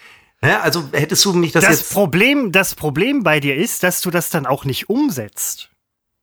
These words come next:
Speaker 1: Ja, was soll ich denn jetzt sagen? Dieser Podcast, also diese, diese Episode, habe ich jetzt, sage ich jetzt zum dritten Mal.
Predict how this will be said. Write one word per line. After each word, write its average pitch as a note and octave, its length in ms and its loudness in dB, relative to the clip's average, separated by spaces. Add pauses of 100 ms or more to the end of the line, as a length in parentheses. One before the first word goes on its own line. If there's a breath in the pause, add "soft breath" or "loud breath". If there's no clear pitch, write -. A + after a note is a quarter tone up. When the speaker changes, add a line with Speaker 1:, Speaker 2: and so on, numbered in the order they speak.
(220)
Speaker 1:
Ja, D#3 140 4
was G3 140 2
soll A3+ 100 4
ich G3+ 60 -2
denn A#3 80 2
jetzt G3+ 120 2
sagen? G3+ 300 4
Dieser E3 220 2
Podcast, E3 520 2
also D#3 240 0
diese, A3+ 360 0
diese G3+ 260 -2
Episode, E3+ 480 2
habe A2 140 2
ich C3+ 40 -6
jetzt, D3+ 140 -4
sage D3+ 200 0
ich E3+ 40 0
jetzt E3+ 120 -2
zum E3+ 100 0
dritten D#3+ 240 -2
Mal. D#2 280 -4